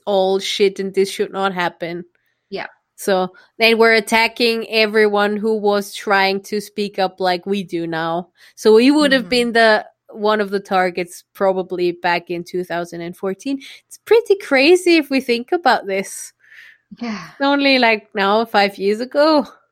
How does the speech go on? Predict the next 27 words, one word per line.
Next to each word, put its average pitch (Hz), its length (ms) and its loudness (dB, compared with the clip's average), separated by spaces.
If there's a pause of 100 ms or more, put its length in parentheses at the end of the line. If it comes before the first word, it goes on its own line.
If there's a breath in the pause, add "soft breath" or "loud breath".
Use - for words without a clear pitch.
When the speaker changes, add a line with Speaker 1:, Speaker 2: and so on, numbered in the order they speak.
(260)
Speaker 2:
Yeah. 208 400 -10 (480 soft breath)
So 240 240 -6
Felicia, 247 920 -4
uh, 185 300 0
spoke 208 440 -4
out 196 440 -2
about 180 440 -2 (100)
all 185 180 -2
of 175 120 -6
the 165 120 -6
shit - 280 -10
that 185 100 -6
was 180 160 -12
going 175 280 -8
on, 160 280 -8
and 170 360 -14 (720)
she 196 340 -10
was, 185 640 -6
uh, 175 220 -8
she 185 140 -12
was 190 140 -10
doxxed, - 640 -8 (420 soft breath)
um, 190 460 -8
pretty 262 200 -4
much 190 260 -4
almost 196 600 -6
immediately 226 800 -4